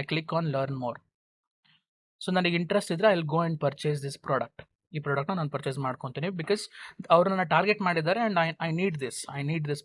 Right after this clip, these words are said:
particular product. So ಈ ಒಂದು ರೀತಿಯಾಗಿ ನಿಮ್ಮ ಆಡ್ ಕೂಡ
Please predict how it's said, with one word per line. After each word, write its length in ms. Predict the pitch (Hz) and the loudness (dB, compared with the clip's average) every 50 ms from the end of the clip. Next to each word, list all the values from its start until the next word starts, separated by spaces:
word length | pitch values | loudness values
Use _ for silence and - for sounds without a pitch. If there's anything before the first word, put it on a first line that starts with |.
| - | -6
particular 420 | 135 131 - 127 135 127 131 127 - | -6 -6 -6 -8 -6 -6 -6 -6 -6
product. 320 | - 131 120 127 123 - - - - - - - - _ _ _ - - | -6 -4 -4 -4 -6 -8 -18 -20 -20 -20 -20 -20 -20 _ _ _ 4 8
So 200 | 214 214 208 - - | 8 8 8 6 4
ಈ 160 | 202 226 254 | 2 2 4
ಒಂದು 540 | 247 240 233 233 226 233 233 226 - _ _ 185 151 | 4 4 4 6 4 4 2 2 -2 _ _ -2 0
ರೀತಿಯಾಗಿ 800 | 151 160 180 175 - 190 165 147 135 127 131 151 185 220 220 - 156 147 143 139 | 2 2 0 0 0 0 0 0 0 -2 -2 -2 -2 -2 -4 -4 -6 -4 -2 -2
ನಿಮ್ಮ 320 | 147 165 196 208 214 220 214 214 214 214 - - _ _ | 0 0 2 2 4 4 6 4 4 2 -2 -8 _ _
ಆಡ್ 280 | - 139 147 147 151 147 | 0 2 2 2 0 -2
ಕೂಡ 280 | 143 - 143 131 131 | -6 -6 -8 -4 -2